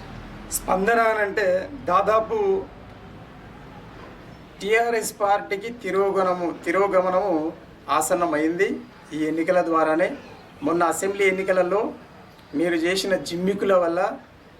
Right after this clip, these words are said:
మీరు మిషన్ భగీరథ, మీ అభివృద్ధి కార్యక్రమంలో మిషన్ భగీరథ ఏదైతే అన్నారో, "నేను ఓట్లు అడగడానికి రాను, ఇంటి ఇంటికి నీళ్ళు ఇచ్చే వరకు, నల్ల వచ్చే వరకు" అని మీరు అన్నారు.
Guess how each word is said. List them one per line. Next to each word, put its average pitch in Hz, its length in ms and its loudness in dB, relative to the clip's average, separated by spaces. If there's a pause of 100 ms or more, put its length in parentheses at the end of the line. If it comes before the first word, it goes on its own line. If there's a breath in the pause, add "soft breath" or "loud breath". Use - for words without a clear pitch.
మీరు 190 500 4
మిషన్ 196 400 -2
భగీరథ, 196 460 0
మీ 165 400 0
అభివృద్ధి 190 420 0
కార్యక్రమంలో 180 640 2
మిషన్ 165 380 0
భగీరథ 170 440 0
ఏదైతే 160 400 2
అన్నారో, 156 420 2 (480)
"నేను 160 240 4
ఓట్లు 175 320 2
అడగడానికి 170 500 2
రాను, 156 440 0 (640)
ఇంటి 170 280 0
ఇంటికి 170 300 2
నీళ్ళు 165 260 4
ఇచ్చే 165 200 0
వరకు, 160 480 0 (460)
నల్ల 160 300 4
వచ్చే 165 320 2
వరకు" 170 380 2
అని 156 160 2
మీరు 151 180 2
అన్నారు. 151 360 0